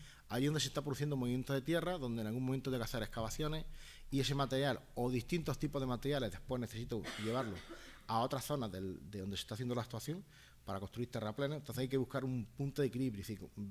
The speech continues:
ver que se conservan, que el material extraído de un sitio se lleva a otro sitio, si no hay suficiente que obtenerlo de zonas de préstamo, y si hay exceso que llevarlo a vertederos. Eh, recombinar o estar en esa tabla de, eh, adecuada es uno de los problemas más costosos. También es un problema, un subproblema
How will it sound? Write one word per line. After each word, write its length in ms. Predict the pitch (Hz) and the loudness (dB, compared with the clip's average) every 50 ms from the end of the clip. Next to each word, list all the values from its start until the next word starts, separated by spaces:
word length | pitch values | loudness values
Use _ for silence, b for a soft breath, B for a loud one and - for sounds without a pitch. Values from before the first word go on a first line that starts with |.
| - | 0
ver 160 | - 135 139 | 0 0 2
que 80 | 131 143 | 2 0
se 100 | 143 139 | -2 0
conservan, 400 | 143 139 117 139 147 147 151 139 | 0 0 2 2 2 2 2 0
que 200 | 131 135 117 104 B B B B B B B B B B | 0 0 -2 -2 B B B B B B B B B B
el 120 | - 123 123 | 0 2 4
material 360 | 127 127 113 - 127 143 147 | 4 4 6 6 6 6 6
extraído 280 | 147 147 143 143 139 135 | 4 4 6 6 6 8
de 40 | |
un 60 | 127 120 | 6 6
sitio 360 | - 170 175 165 151 165 165 | 4 2 2 4 2 2 2
se 160 | - - 123 | 2 2 2
lleva 200 | 120 123 123 120 | 4 4 6 6
a 20 | |
otro 220 | 117 117 120 - 123 | 4 4 2 0 -2
sitio, 340 | - - 165 160 - 175 151 | 0 0 0 2 2 2 4
si 140 | - - | 4 4
no 60 | 139 143 | 4 4
hay 40 | |
suficiente 540 | 135 - 139 113 123 113 143 139 120 127 123 | 2 2 2 0 0 2 2 2 2 0 0
que 240 | 120 123 117 113 B B B B B B | 2 2 0 0 B B B B B B
obtenerlo 380 | - 127 - - 135 131 127 123 | -2 -2 0 2 2 4 4 4
de 60 | 110 | 2
zonas 260 | - 127 120 120 117 | 2 0 0 2 2
de 80 | 117 123 | 2 2
préstamo, 480 | 143 170 165 165 - 160 156 170 170 B B B B B B | 2 2 0 2 0 0 0 0 -2 B B B B B B
y 100 | - 117 | 2 2
si 140 | - 139 | 4 6
hay 60 | 143 139 | 6 6
exceso 340 | 131 139 147 143 - 131 | 6 6 4 2 2 4
que 60 | 113 117 | 2 2
llevarlo 260 | 117 117 117 110 98 | 4 4 4 4 2
a 20 | |
vertederos. 480 | 101 101 98 - 131 143 151 156 165 170 B B B B B B - | 0 0 0 0 2 2 2 2 0 -4 B B B B B B -2
Eh, 200 | 98 104 101 - | -2 -2 -2 0
recombinar 520 | - 113 117 107 127 123 123 131 143 160 165 | 0 0 2 4 4 4 6 6 6 6 4
o 40 | 151 | 4
estar 180 | 147 - 151 | 2 2 2
en 80 | 151 143 | 4 4
esa 160 | - - 131 | 4 2 2
tabla 260 | 123 143 143 147 139 | 2 4 4 6 6
de, 180 | 127 131 127 123 | 6 6 4 4
eh, 240 | - - 120 117 - | 2 0 0 -2 0
adecuada 420 | - 127 123 127 117 143 151 151 139 | 0 2 0 2 4 4 6 6 6
es 80 | 139 | 6
uno 120 | 139 135 131 | 4 4 4
de 40 | 127 | 2
los 80 | 113 | 0
problemas 400 | - - 131 135 139 139 - - | 0 0 0 0 0 0 0 0
más 160 | 123 117 107 | 0 0 0
costosos. 440 | - - 104 - - 104 95 - - - | -2 -4 -10 -6 -6 -6 -6 -6 -6 -4
También 260 | 101 107 120 131 139 | -2 2 4 4 4
es 20 | |
un 60 | 139 | 4
problema, 240 | 135 147 147 139 127 | 4 4 4 4 4
un 180 | - 165 143 139 | 2 2 2 2
subproblema 680 | - - 143 - - 135 127 139 156 160 151 160 185 | 2 2 0 -2 -2 -2 0 2 2 2 0 -2 -4